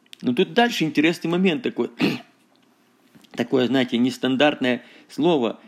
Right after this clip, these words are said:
которое неудобовразумительное даже. Не все его воспринимают. «И восполняю недостаток плоти моей скорбей Христовых за тело его, которое есть церковь». Вот тут странно.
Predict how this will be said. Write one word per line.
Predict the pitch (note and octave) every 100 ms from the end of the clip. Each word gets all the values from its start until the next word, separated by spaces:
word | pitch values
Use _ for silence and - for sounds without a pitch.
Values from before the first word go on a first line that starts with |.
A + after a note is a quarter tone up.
| _ -
которое | A#2 C3 B2+ - - -
неудобовразумительное | - - D3 C#3 B2 D3+ C#3 C3+ A#2 C3+ D#3+ D3+ A#2+ A2 G#2
даже. | - - - - - -
Не | A#2+
все | - D3+
его | C#3
воспринимают. | C3+ C3+ C3 B2 A2 G2+ - _ _ _ _ _ -
«И | G3+
восполняю | G3 A3 G#3+ - G#3+ G#3+ G#3 A3+ A3 D3 A#2+ - _ _ _
недостаток | D3 E3 F3 D#3 D#3 - F3 G3+ G3+ F#3+ A#3+
плоти | D#3+ D#3+ C#3+
моей | C#3 D3 F3 F3
скорбей | - C#3+ B2+ C#3+ D3+
Христовых | D3 B2 A#2+ D#3 D#3+ D3+
за | A2+ B2
тело | - C#3+ C3+
его, | B2 A#2+ C#3+
которое | A#2 A#2+ A#2+
есть | A#2+ A#2
церковь». | - A2 F#2+ - - _ _ _ _ _ _ _ -
Вот | G2+
тут | D3+ D#3
странно. | - G#2 F2+ -